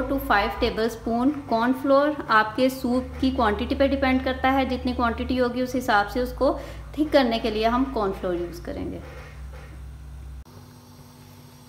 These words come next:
जी, तो यहाँ हमने जो chicken stock ली थी इसको हमने छान लिया था, इसको अब हमने चूल्हे पर रखा हुआ है,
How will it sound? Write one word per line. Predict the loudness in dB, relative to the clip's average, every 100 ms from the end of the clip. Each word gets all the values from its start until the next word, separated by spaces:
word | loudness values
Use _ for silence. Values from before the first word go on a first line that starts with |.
| -18 -18 -20 -20 -20 -10
जी, | -10 -8 -6 -4
तो | 0
यहाँ | 0 0 0 0
हमने | 0 0
जो | 0 -2
chicken | -4 -2 0
stock | -2 -2 2 4 2 0
ली | -2 -2
थी | -4
इसको | 0 2
हमने | 2 2
छान | 0 4 4 4 4
लिया | 4
था, | 4 0
इसको | 0 -2
अब | -2
हमने | -2 -2
चूल्हे | -4 -4 -4
पर | -2 0
रखा | 0 0 2
हुआ | 2 2 2
है, | 2